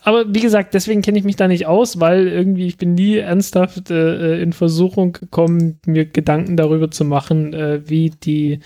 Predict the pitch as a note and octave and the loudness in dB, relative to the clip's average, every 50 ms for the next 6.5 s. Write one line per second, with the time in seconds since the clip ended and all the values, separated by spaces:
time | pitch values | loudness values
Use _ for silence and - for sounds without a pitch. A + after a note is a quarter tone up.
0 | - - - - - - - _ _ _ E3+ D#3+ E3+ F3+ E3+ F3 F#3 F3+ - G3 | -16 -20 -20 -20 -20 -20 -20 _ _ _ -2 0 2 2 4 4 2 2 2 0
1 | F#3 - G3 F#3 F3+ F3+ F3+ G3+ A3 A3 F#3+ D#3+ D#3 - - A3+ G3 D#3+ D#3 D#3 | 0 0 2 2 2 2 2 2 2 2 2 0 -2 -6 -8 -2 0 2 2 2
2 | D#3 D#3 - - D#3+ D#3+ D#3+ D#3+ D#3+ F3 D#3+ D#3+ F#3 - D#3+ E3 E3+ E3+ - - | 2 0 -2 -2 0 0 0 0 0 -2 -6 -6 -4 0 0 2 2 0 -2 -6
3 | - - - E3+ E3 D#3+ - D#3+ D#3 - - D#3 D#3 D#3 D#3 - A3+ D#3+ E3 F3 | -10 -4 0 0 0 2 0 -2 -2 0 0 2 2 2 0 0 0 0 0 0
4 | - - F3 F3+ F#3 - - _ - D#3 D3 D3+ D#3+ D#3 D3+ E3 E3 E3 D#3+ E3+ | 0 0 0 0 -2 -4 -12 _ -4 -2 0 0 0 -2 -2 -4 -4 -2 -2 -2
5 | D#3+ C#3+ - - F3 D#3+ - F3+ F3 - - E3 D#3 D#3+ E3 - - - - - | -4 -6 -6 -8 -10 -4 -4 -4 -4 -2 -2 0 0 0 -2 -4 -8 -12 -14 -10
6 | - - D#3+ D#3 D#3 D3+ - - C#3+ C#3+ | -4 -2 0 0 0 0 -2 -6 -10 -12